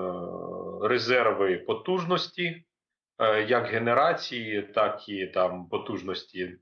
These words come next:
транспортування, розподілу, передачі, якщо йдеться про електричну енергію,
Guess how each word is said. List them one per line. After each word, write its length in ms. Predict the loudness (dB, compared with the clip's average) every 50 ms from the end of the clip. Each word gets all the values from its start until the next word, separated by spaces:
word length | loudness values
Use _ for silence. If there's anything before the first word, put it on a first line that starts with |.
| _
транспортування, 920 | -2 0 0 0 0 -2 -4 -4 -2 0 0 2 2 2 2 2 2 2
розподілу, 720 | 2 2 0 -2 -4 -2 0 0 0 2 0 0 0 -2 -4
передачі, 640 | -4 -4 -2 -2 0 2 2 2 2 0 -4 -4
якщо 260 | -6 -6 -4 -4 -4 -4
йдеться 380 | -4 -2 -4 -4 -4 -6 -8
про 200 | -4 0 0 2
електричну 600 | 2 2 0 0 0 0 0 0 -2 -2 -4 -4
енергію, 500 | -4 -2 -2 -2 -2 -2 -6 -8 -8 -10